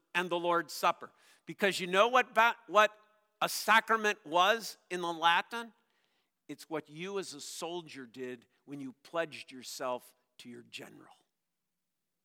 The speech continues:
"Unto death you will serve him." And the church said, "That's what we're doing in baptism. That's what we're doing at the table." It's a pledge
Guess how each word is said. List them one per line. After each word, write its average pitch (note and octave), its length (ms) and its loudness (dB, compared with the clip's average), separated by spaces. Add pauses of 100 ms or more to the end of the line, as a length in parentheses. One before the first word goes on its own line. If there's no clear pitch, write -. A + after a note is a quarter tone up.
(160)
"Unto D#3 380 -8 (160)
death - 480 -12 (800)
you B2+ 140 -20
will A#2 180 -18
serve - 460 -12
him." - 140 -20 (2250)
And A#2 80 -20
the B2+ 40 -20
church D#3 300 -8
said, A#2+ 260 -14 (600)
"That's - 240 -8
what D#3 160 -20
we're D3 80 -18
doing C3+ 340 -12
in G#2+ 200 -20
baptism. - 580 -18 (800)
That's - 280 -8
what F#3+ 160 -16
we're E3 120 -8
doing D3+ 340 -8
at A#2+ 160 -14
the B2 80 -20
table." A#2 540 -18 (1080)
It's - 160 -16
a C4 60 -16 (100)
pledge G3+ 680 -2